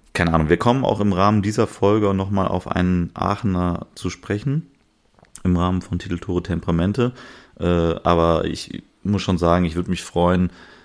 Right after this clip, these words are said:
äh, wenn sie jetzt den Aufstieg dann auch, auch besiegeln. Das, das sieht gut aus und ich würd mich freuen, wenn sie dann in der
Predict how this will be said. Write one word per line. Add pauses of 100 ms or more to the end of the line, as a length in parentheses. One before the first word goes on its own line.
(220)
äh, (200)
wenn
sie
jetzt
den
Aufstieg
dann
auch,
auch
besiegeln.
Das,
das
sieht
gut
aus
und
ich
würd
mich
freuen,
wenn
sie
dann
in
der